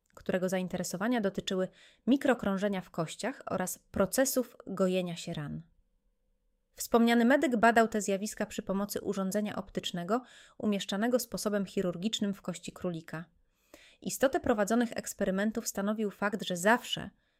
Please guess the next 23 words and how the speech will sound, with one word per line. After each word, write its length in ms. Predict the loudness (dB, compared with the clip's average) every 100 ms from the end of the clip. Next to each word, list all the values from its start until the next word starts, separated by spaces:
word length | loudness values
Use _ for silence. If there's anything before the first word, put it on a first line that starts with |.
| _
po 120 | -2
umieszczeniu 520 | 0 0 -2 -2 -2 -2
w 120 | -4
kości 340 | -6 -6 -6
narzędzia 420 | -4 -2 0 0
wykonanego 560 | -4 -6 -6 -4 -4 -6
z 80 | -6
tytanu 480 | -6 0 0 0 -6 -16 -20 -12 -2
obserwowano 720 | -2 2 2 2 2 2 2
silne 380 | 0 0 2 2
przywieranie 520 | 0 2 4 2 2
do 80 | 0
powierzchni 520 | -2 -2 -2 -4 -4
urządzenia, 720 | -2 -4 -2 -4 -4 -4 -6 -8 _ _ _ _ _
czego 200 | -2 2
nie 180 | 2 0
udało 380 | 0 4 6 6
się 160 | 2 -4
zauważyć 580 | -2 0 0 0 -4
w 100 | -8
przypadku 520 | -8 -6 -4 -8 -8 -6
innych 420 | -4 -4 -4 -6
metali. 520 | -8 -8 -10 -10